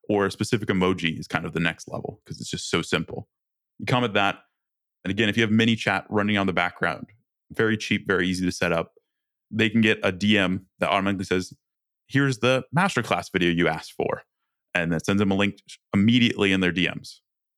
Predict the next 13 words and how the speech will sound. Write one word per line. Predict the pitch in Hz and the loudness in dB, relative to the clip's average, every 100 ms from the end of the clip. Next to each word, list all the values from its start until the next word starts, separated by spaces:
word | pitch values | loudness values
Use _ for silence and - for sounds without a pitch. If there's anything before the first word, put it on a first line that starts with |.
| _ _ _ | _ _ _
And | 104 | 0
then | 101 98 | 2 2
what | 98 | 2
I | 98 | 2
told | - 101 98 - _ _ | 0 0 -2 -8 _ _
this | - | -6
person | - 107 98 92 | -2 -2 0 2
to | |
do | 90 87 | 2 2
was | 80 87 85 | 2 -2 -2
to | - 95 87 - - _ _ _ | -2 0 2 -2 -8 _ _ _
follow | - 98 98 90 | 0 2 2 2
up | 107 - | 0 -4